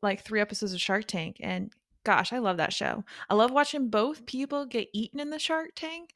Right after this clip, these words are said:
but then I also love when there's, like, a cute little kid wanting to sell something, and they all give him money, and it's so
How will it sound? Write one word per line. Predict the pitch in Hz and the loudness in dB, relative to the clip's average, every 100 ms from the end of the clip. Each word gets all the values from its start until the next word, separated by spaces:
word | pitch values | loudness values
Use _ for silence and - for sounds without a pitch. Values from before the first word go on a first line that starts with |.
| - - _ | -20 -20 _
but | 226 | -4
then | 226 226 | 0 2
I | |
also | 220 226 233 | 0 0 -4
love | 208 208 | -2 -2
when | 214 202 | -2 -2
there's, | 196 - | -2 -2
like, | 190 - | -2 -2
a | - | -6
cute | 226 - | -6 0
little | 233 214 | 2 0
kid | - 202 196 | 0 -2 2
wanting | 202 208 | 2 2
to | 208 | 0
sell | 202 196 185 | -2 0 -2
something, | - 226 233 277 277 285 294 - | 0 0 2 0 -2 -2 -4 -2
and | 208 | 0
they | 208 | 0
all | 202 196 | 0 -2
give | 202 202 | -4 0
him | 202 | 0
money, | 185 190 220 247 262 | 0 -2 -4 -4 -4
and | 220 | -4
it's | 208 - | -6 -6
so | 202 202 | -4 -6